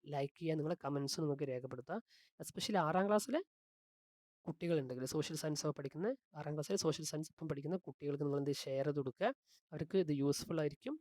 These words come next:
ഇപ്പം വിക്ടേഴ്സിലെ ക്ലാസ്സും കൂടാതെ തന്നെ ഈ ടെക്സ്റ്റ് ബുക്ക് റീഡിങ്ങും ഈ ഒരു വീഡിയോ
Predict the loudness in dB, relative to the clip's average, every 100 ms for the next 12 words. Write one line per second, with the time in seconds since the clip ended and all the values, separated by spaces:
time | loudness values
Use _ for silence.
0 | _ _ _ -12 -12 -4 -4 -4 -4 0
1 | 0 0 -4 -8 -6 0 2 2 0 -2
2 | -2 _ _ _ _ -10 -6 -6 -6 -10
3 | -8 -6 -4 -2 0 0 -2 -2 2 2
4 | 0 -8 _ _ -8 -4 2 4